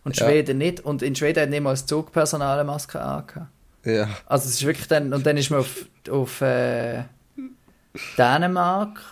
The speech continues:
Speaker 1: Ah nein, Dänemark hat, glaub ich, auch noch keine gehabt, nur Deutschland. Auf jeden Fall ist dann der Zug auf die, über die deutsche Grenze und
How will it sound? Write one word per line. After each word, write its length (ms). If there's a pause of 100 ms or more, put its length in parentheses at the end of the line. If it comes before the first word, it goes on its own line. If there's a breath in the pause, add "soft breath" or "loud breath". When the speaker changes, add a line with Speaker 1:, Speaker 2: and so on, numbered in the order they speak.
Speaker 1:
Ah 100
nein, 220
Dänemark 460
hat, 60
glaub 120
ich, 80
auch 80
noch 160
keine 380
gehabt, 240
nur 120
Deutschland. 640 (640 loud breath)
Auf 100
jeden 160
Fall 220
ist 240
dann 240 (260)
der 100
Zug 460 (240)
auf 140
die, 120
über 200
die 100
deutsche 320
Grenze 520
und 420